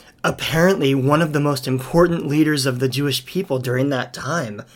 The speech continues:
get more than a couple of words? It may not surprise you to learn that the commentators have the same question.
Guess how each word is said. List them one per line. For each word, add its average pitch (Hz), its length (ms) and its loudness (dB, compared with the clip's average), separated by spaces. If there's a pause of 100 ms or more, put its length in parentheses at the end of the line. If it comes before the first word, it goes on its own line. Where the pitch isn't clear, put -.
(240)
get 156 240 2
more 156 240 6
than 170 100 4
a 147 60 0
couple 147 340 -4
of 139 80 2
words? 131 840 -4 (640)
It 156 140 2
may 160 140 4
not 175 180 6
surprise 147 460 0
you 160 60 2
to 151 80 4
learn 127 340 0
that 123 240 -2
the 127 80 -2
commentators 117 840 -2 (320)
have 135 260 0
the 127 100 -2
same 120 280 -2
question. - 520 -12